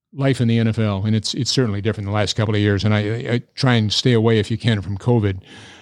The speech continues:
and, and all that, the, you know, what's changed as a result of that. But I mean, just from a, from a mental wellness standpoint and all that, uh, you know, that you, if, if, if you could play social worker, uh, or, or, or, or, uh, maybe not social worker so much, but, uh, psychologist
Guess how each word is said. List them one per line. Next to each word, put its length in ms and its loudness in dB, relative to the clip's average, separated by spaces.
and, 220 4
and 200 2
all 280 2
that, 140 0
the, 420 -4
you 360 0
know, 120 0
what's 200 -2
changed 300 2
as 140 -4
a 60 -4
result 280 0
of 80 -2
that. 140 0
But 120 -2
I 40 4
mean, 160 4
just 200 -2
from 120 -2
a, 100 -2
from 180 2
a 60 4
mental 400 2
wellness 480 -2
standpoint 600 -4
and 160 -4
all 260 2
that, 220 0
uh, 520 2
you 140 2
know, 140 2
that 200 0
you, 260 0
if, 120 2
if, 220 0
if 160 0
you 100 2
could 160 0
play 160 2
social 340 2
worker, 320 -6
uh, 500 2
or, 220 -2
or, 220 2
or, 380 2
or, 300 2
uh, 240 -2
maybe 420 -2
not 160 -2
social 300 0
worker 180 -2
so 140 2
much, 180 2
but, 220 -2
uh, 180 -4
psychologist 720 -2